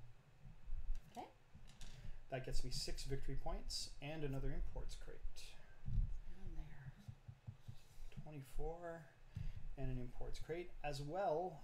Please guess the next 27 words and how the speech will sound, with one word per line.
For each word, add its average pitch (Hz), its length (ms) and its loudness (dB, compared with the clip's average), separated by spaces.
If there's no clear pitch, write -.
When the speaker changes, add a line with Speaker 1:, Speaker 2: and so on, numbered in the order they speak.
Speaker 2:
uh, 131 280 0
I 139 60 10
now 139 240 6
have 139 160 -2
two - 180 -2
matching 143 480 0
flags 131 380 2
for - 140 8
the - 100 10
United 123 320 4
States - 260 0
of 131 100 0
America. 123 540 4
Speaker 1:
Mm-hmm. 170 200 -6
Speaker 2:
So - 120 8
I'll 147 60 4
take 143 260 0
one 135 120 0
of 127 100 4
the 120 60 6
bottom 113 540 4
two, - 260 0
uh, 113 320 2
left - 260 -4
ones. - 320 -4
Yeah, - 100 -6
exactly. - 520 4